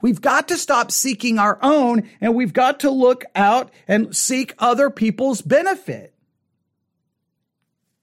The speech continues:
Let's see what they have to say.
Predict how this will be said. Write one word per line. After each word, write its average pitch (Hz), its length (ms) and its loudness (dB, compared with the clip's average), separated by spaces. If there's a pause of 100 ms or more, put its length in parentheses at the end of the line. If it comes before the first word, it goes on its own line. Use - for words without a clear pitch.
(2750)
Let's 254 180 -2
see 208 160 -4
what 185 160 -4
they 156 120 -2
have - 220 -12
to - 100 -18
say. - 300 -20